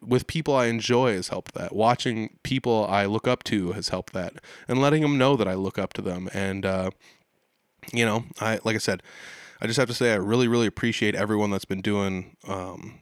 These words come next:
a lot of work recently, that's been helping me out with the podcast, that's been giving me advice, uh, whether it be on my playing style or how to, you know,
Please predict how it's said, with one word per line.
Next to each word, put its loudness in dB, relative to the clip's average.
a 2
lot 4
of 0
work 0
recently, 0
that's -6
been -6
helping -2
me 0
out 0
with -6
the -8
podcast, 0
that's -6
been -8
giving 0
me -2
advice, 0
uh, 0
whether 2
it -4
be 2
on 2
my -4
playing 0
style 2
or 0
how 0
to, -2
you -4
know, -4